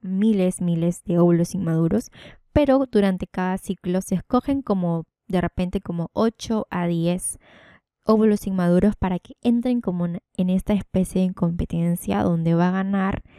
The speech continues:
el mejor, el que sea como que más bonito, el más fuerte, el que esté mejor formado. Tu cuerpo siempre va a escoger el mejor óvulo inmaduro que tenga. Así que este va a ser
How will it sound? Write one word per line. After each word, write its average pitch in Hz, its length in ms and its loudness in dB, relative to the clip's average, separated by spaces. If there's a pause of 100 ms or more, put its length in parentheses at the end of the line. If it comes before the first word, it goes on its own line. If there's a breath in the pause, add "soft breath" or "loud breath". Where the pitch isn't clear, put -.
(480 soft breath)
el 185 220 4
mejor, 160 480 0 (160)
el 156 140 -6
que 156 100 -8
sea 151 220 -6
como 156 240 -10
que 143 100 -8
más 147 160 -6
bonito, 196 680 2
el 175 120 -2
más 156 240 -6
fuerte, 233 460 0
el 190 100 -8
que - 80 -8
esté - 180 -6
mejor 165 340 -4
formado. 185 920 2 (280)
Tu 214 120 0
cuerpo 240 340 -2
siempre 208 520 -2
va 190 80 2
a - 20 -4
escoger 170 520 -2 (220)
el 175 220 0
mejor 175 520 2 (640 soft breath)
óvulo 226 320 6
inmaduro 170 440 0
que - 140 -14
tenga. - 380 -18 (920)
Así 247 260 0
que 302 220 -2
este 208 340 -2
va 196 100 -2
a 190 60 -2
ser 185 340 -4